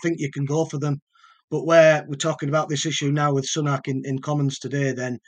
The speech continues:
it's a little bit risky to, to, to go out all attack for, for this. Um,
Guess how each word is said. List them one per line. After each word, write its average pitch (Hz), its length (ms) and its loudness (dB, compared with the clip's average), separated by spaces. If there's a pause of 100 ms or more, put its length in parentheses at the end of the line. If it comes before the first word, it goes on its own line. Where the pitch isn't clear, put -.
(440)
it's 147 180 -4
a 151 40 0
little 165 200 4
bit 143 160 -2
risky 151 380 -4
to, 135 340 -4
to, 135 140 -6
to - 200 -6
go 143 200 0
out 135 280 0
all 135 200 -4
attack 143 340 -4
for, 135 140 -10
for 135 140 -10
this. 135 340 -6 (440)
Um, 127 640 -6